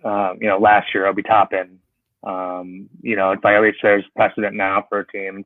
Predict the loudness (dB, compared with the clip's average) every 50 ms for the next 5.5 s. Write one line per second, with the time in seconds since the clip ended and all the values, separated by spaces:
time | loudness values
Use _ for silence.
0 | -4 -2 -2 -2 -4 -6 -6 -4 -4 -2 -2 -2 2 4 4 6 6 6 4 2
1 | 0 -4 -6 -4 0 2 2 2 2 0 -2 -4 -4 -4 _ _ _ _ _ _
2 | _ _ _ _ _ _ _ _ _ -2 0 2 4 2 2 2 -2 -6 -8 -8
3 | -4 -2 0 0 0 -2 -4 -6 -8 -6 -2 -4 -4 -4 -6 -10 -10 -8 -8 -10
4 | -10 -8 -6 -4 -4 -4 -4 -4 -2 -2 -2 -2 -4 -6 -8 -6 -4 -2 0 0
5 | 0 -2 -2 -4 -4 -4 -4 -4 -6 -8